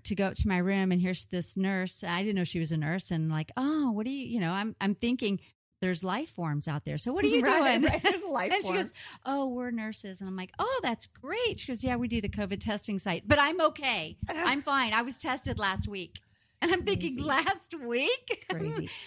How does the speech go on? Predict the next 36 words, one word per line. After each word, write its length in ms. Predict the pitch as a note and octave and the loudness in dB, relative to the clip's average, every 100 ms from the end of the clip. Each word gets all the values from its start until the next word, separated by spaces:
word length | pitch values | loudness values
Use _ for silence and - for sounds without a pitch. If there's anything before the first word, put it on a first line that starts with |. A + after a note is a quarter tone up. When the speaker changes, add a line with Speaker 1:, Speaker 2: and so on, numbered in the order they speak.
| - | -8
Speaker 2:
Well, 100 | D4+ | -2
you 140 | D#4 | -2
gotta, 280 | D#4 D#4+ D#4 | -2 -4 -4
I 60 | C#4+ | -6
mean, 120 | C#4+ | -4
you 60 | C#4 | -6
have 80 | |
to 60 | B3+ | -6
get, 160 | B3 - - | -10 -10 -8
I 40 | |
mean, 180 | C4 B3+ | -6 -6
if, 80 | B3+ - | -8 -10
if 140 | C4 | -10
we're 80 | C#4 | -8
gonna 140 | C#4+ | -8
play 200 | - A#3+ | -6 -6
this 180 | A3+ G#3+ | -6 -6
thing 200 | G#3 F#3+ | -6 -6
to 160 | G3+ E3 | -6 -6
its 140 | - | -8
logical 480 | D#3 F3 E3+ E3+ D#3+ | -6 -6 -4 -4 -2
end, 160 | D#3+ | -2
which 140 | D#3 - | -2 -4
there 100 | D3+ | -6
is 180 | D#3+ D3+ | -4 -2
no 140 | D3 | -4
logic, 420 | C3+ C3 C3+ C#3 - | -4 -6 -6 -8 -2
Speaker 1:
I 100 | G3+ | 2
know. 220 | F3 D#3 | 2 2
Speaker 2:
you 80 | G3 | 0
have 80 | E4 | -4
to 60 | |
get 100 | A3 | -6
tested 280 | G#3 G3+ F#3 | -6 -6 -6
every 160 | G3 F#3 | -6 -4
day. 260 | F#3 B3+ | -6 -8